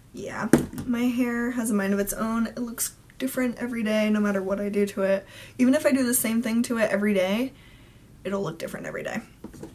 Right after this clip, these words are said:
I'm sure that's how everyone's hair is, but I don't, like, style my hair. I just let it air dry after I comb it.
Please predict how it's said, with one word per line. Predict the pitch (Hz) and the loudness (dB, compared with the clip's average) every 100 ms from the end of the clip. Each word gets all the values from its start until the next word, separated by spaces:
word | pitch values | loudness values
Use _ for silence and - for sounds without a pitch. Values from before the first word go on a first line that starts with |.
| - - - - - - - - | -18 -18 -20 -20 -20 -20 -20 -4
I'm | 247 | -2
sure | 247 269 | 0 2
that's | 247 208 | 0 0
how | 196 | -6
everyone's | - 73 76 247 | -8 -10 -8 -6
hair | 254 269 | -6 -4
is, | - 247 | -4 -6
but | - 196 - - | -6 -8 -4 0
I | 208 | 2
don't, | 226 233 | 4 2
like, | 214 202 - | -2 -4 0
style | - - 165 202 | 0 2 0 0
my | 226 233 | 0 0
hair. | 262 262 269 269 320 330 - - - - - - | 2 2 0 -2 -6 -10 -20 -20 -20 -20 -20 -6
I | 214 208 | 0 2
just | 208 208 | 2 0
let | 180 175 | 0 2
it | 175 - | 0 -2
air | - 190 | -6 -4
dry | 214 233 262 277 311 330 - - - | -2 0 0 0 -4 -8 -10 -18 -6
after | 196 196 196 185 - - | -6 -4 -2 0 -2 -4
I | 120 | -8
comb | - - - | -8 -10 -10
it. | - - - | -12 -12 -16